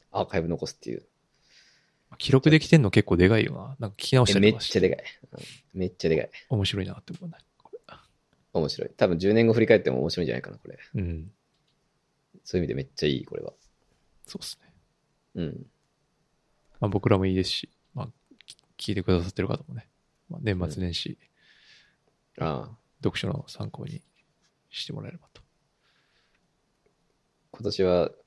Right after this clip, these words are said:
Speaker 1: めっちゃ読んだ。
Speaker 2: 今年六十かな？六十一？
Speaker 1: おー。まあでも、子供生まれてね、なかなか。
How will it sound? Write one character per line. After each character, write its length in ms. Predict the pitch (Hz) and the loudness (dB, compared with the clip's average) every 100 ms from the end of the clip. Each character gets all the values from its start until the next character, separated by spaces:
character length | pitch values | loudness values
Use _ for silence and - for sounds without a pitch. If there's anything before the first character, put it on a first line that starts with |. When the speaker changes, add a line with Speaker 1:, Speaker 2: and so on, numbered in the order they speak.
| _ _ _ _ - | _ _ _ _ -8
Speaker 1:
め 80 | 98 | 0
っ 20 | |
ち 120 | - | 4
ゃ 60 | 82 | 4
読 20 | |
ん 40 | |
だ。 280 | 78 - - _ _ _ _ - - - _ _ - | 2 -2 -10 _ _ _ _ -20 -18 -20 _ _ -16
Speaker 2:
今 240 | - - - | -8 -8 -2
年 1160 | - 117 - - 131 127 127 123 123 123 123 120 | 4 4 4 2 4 6 6 6 4 2 2 2
六 560 | 110 107 _ - 127 120 | 0 0 _ 0 2 4
十 200 | 117 - | 2 -2
か 160 | - | -8
な？ 160 | 104 113 - | -12 -12 -8
六 160 | - | -2
十 80 | 107 | 0
一？ 320 | 110 131 147 _ _ _ _ _ | 0 -4 -8 _ _ _ _ _
Speaker 1:
お 560 | 101 107 104 95 78 71 | 4 6 6 4 0 -8
ー。 20 | - 101 | -10 -2
ま 140 | 110 | 2
あ 40 | |
で 80 | 113 | 4
も、 220 | 104 - - _ | 2 0 -6 _
子 120 | - | -4
供 140 | 110 120 | 2 4
生 40 | |
ま 100 | 131 | 6
れ 60 | 113 | 4
て 120 | - | 2
ね、 200 | 73 73 | -2 -2
な 80 | 76 | -4
か 80 | 90 | -6
な 80 | - | -4
か。 260 | 76 - | -4 -4